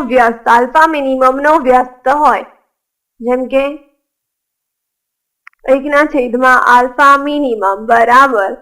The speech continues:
કેપિટલ ડી ના છેદમાં એક પોઇન્ટ બાવીસ લેમ્ડા, એક જે છે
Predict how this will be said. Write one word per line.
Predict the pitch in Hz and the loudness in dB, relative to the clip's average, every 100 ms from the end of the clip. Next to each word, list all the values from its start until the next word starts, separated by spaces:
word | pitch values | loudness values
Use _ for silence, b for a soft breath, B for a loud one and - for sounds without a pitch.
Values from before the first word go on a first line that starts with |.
| _ _ _ - | _ _ _ 0
કેપિટલ | 240 240 285 311 311 | 0 0 0 0 -2
ડી | 254 240 | -4 -4
ના | 233 240 | -2 -2
છેદમાં | 262 233 226 233 - | -2 -2 -2 -4 -4
એક | 233 - | -8 -4
પોઇન્ટ | 240 247 269 | -2 -2 0
બાવીસ | 233 208 220 262 | 2 2 -2 -8
લેમ્ડા, | 294 269 240 202 - | -2 -2 0 -2 -2
એક | 240 233 _ _ _ _ _ _ 226 | -4 -8 _ _ _ _ _ _ -4
જે | 277 285 | -2 0
છે | 277 | -2